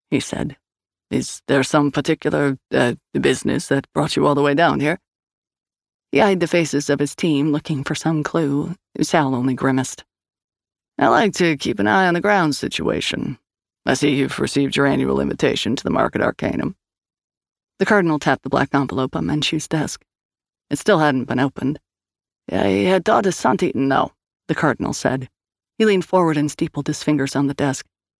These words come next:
"Santi is no longer permitted to do any field work." "I'm in the room," Asanti pointed out. "Any field work," the Cardinal pressed on, as if the archivist hadn't spoken.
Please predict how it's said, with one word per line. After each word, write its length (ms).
"Santi 500
is 160
no 180
longer 380
permitted 480
to 100
do 180
any 120
field 380
work." 240
"I'm 220
in 200
the 120
room," 440
Asanti 400
pointed 300
out. 240
"Any 880
field 280
work," 240
the 80
Cardinal 360
pressed 340
on, 180
as 100
if 80
the 140
archivist 460
hadn't 240
spoken. 420